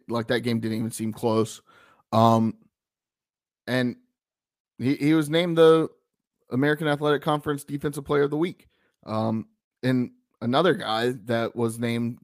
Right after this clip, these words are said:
that same thing, uh, the Defensive Player of the Week last week, Julius Wood,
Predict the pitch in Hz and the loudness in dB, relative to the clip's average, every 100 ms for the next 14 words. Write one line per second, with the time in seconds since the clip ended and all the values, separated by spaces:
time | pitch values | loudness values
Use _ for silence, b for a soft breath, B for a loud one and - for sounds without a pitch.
0 | - - 107 - 123 110 113 113 135 _ | -16 -12 -10 -6 -4 -4 -6 -4 -6 _
1 | _ _ _ _ - 107 110 110 110 117 | _ _ _ _ -10 -6 -4 -6 -8 -8
2 | 120 113 120 117 110 113 120 - _ - | -8 -6 -4 -2 -2 -4 -4 -8 _ 0
3 | 135 175 - 110 117 131 131 123 - 123 | 2 2 0 -6 -2 2 4 4 2 4
4 | 170 135 156 | 6 6 2